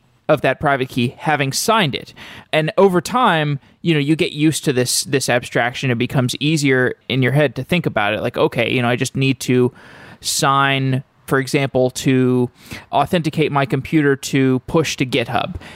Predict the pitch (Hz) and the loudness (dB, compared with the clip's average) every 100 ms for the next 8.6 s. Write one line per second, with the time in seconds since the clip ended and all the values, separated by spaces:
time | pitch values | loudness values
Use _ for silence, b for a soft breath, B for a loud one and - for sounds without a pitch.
0 | B _ 135 127 127 120 165 160 151 131 | B _ 0 0 0 0 -2 2 2 2
1 | 131 139 - 120 156 202 185 185 180 160 | 0 -2 -4 -2 0 2 2 2 2 0
2 | - B B 127 127 127 127 117 - 190 | -4 B B 0 2 2 -2 -2 0 0
3 | - 175 160 151 147 143 139 135 135 135 | 0 -2 0 0 0 0 0 2 4 4
4 | 127 123 120 - 127 - 170 - 151 135 | 2 0 -2 0 -2 0 -4 0 2 2
5 | 165 135 120 143 143 - 131 147 165 147 | 2 0 2 0 0 0 -2 0 0 0
6 | 139 135 120 123 131 135 - 131 120 117 | 0 -2 -2 0 0 -2 -4 -4 -4 0
7 | 120 131 - - 202 170 156 151 147 135 | 0 0 0 0 2 2 0 0 0 0
8 | 123 120 120 127 127 - | 0 -2 0 0 0 -2